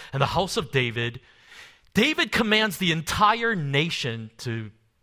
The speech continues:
hit the pause button and spend a season in lamentation, mourning the death of Saul. And he specifically said, "Teach this song of lament to the people of Judah."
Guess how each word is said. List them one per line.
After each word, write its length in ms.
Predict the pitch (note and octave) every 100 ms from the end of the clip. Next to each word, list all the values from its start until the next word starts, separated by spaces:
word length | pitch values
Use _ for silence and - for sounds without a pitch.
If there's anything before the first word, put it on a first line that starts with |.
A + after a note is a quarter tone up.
| _ -
hit 140 | D3
the 80 | A#2
pause 360 | - B2+ B2+ -
button 380 | G2 - F2+ D#2 _ _ _ _ _ _ -
and 120 | A#2
spend 680 | - - - G3 F3+ D#3+ B2
a 80 | C#3+
season 720 | - - - E3+ D3 G#2+ F#2+ -
in 200 | A2+ A2
lamentation, 920 | A2+ B2 B2 A2 B2 A2 - F#2 A2 _ _ _ _ _
mourning 640 | A2+ B2 C3+ C#3+ C3+ G2+ E2 _ _ -
the 120 | G#2+
death 460 | - A2 F2+ - _ _ _ -
of 140 | G2+
Saul. 460 | - F#2+ F2 F2 _ _ _ _ _ _ _ _ - - - - -
And 120 | D#3 F3
he 60 |
specifically 600 | - C4+ - C4+ C4 A#3
said, 260 | G3 G3 F3 - - -
"Teach 440 | - D4 C4+ - - -
this 220 | C#3 E3+ -
song 420 | - G3 A3+ G#3+
of 160 | F3
lament 480 | D3+ C#3 B2 A2 - - -
to 100 | -
the 120 | C#3+ C3
people 360 | G3 E3+ D#3
of 120 | A#2+
Judah." 420 | G#2+ A#2+ A2 E2+